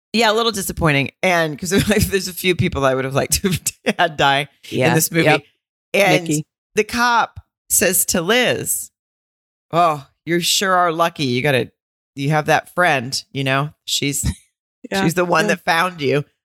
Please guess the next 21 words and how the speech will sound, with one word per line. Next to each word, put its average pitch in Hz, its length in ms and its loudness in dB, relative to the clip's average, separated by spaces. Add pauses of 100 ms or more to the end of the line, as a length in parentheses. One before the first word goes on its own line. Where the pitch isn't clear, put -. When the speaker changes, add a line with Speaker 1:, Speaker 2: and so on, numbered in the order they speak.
(100)
Speaker 1:
Like, - 140 -16 (260)
"No, 330 120 0
Speaker 2:
Fucking 427 160 2
Speaker 1:
I'm 185 100 0
not. 415 180 2
Speaker 2:
Wonder 403 160 2
Woman. 180 400 0 (260)
Speaker 1:
I'm 294 100 2
Speaker 2:
No. 185 60 4
Speaker 1:
not 349 220 2
lucky. 220 440 -2
She 220 180 -2
dated 262 280 0
my 254 160 0
ex 185 440 -2
after 254 260 -2
I 269 60 0
gave 254 180 0
her 262 80 -2
a 262 60 -4
job. 185 400 0